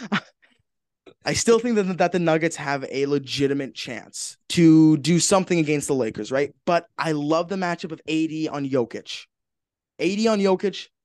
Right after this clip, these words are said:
try to neutralize him. A D is the, if anyone is gonna stop Jokic, it's gonna be A D. Not the other way around, though. Jokic is a bad defender. He just is. Like, if you, you look at the advanced stats and everything like that,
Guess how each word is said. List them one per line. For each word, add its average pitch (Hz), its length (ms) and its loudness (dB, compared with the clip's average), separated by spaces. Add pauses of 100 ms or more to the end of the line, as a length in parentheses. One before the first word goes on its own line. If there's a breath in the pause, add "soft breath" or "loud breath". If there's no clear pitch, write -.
try 196 160 0
to 196 40 0
neutralize 185 460 -2
him. 175 160 -12
A 208 160 -8
D 196 260 -12
is 180 220 0
the, 160 240 -6
if 156 120 -4
anyone 220 380 -2
is 196 100 -4
gonna 208 160 -2
stop 202 260 -4
Jokic, 196 340 -4
it's 160 140 -12
gonna 160 180 -2
be 143 160 -6
A 131 140 -4
D. 110 240 -14 (840)
Not 170 240 0
the 214 100 0
other 185 140 2
way 185 100 2
around, 147 320 0
though. 107 200 -14 (120)
Jokic 165 440 -2
is 156 100 -2
a 147 100 2
bad 127 680 -4
defender. 123 640 -8
He 185 100 0
just 175 300 0
is. 104 240 -6 (200)
Like, 151 140 0
if 160 160 0
you, 175 240 -4 (260 loud breath)
you 196 120 -2
look 202 120 2
at 214 60 -4
the 202 140 0
advanced 160 360 -2
stats 147 300 -2
and 165 80 -6
everything 156 320 -8
like 151 200 -6
that, 139 240 -4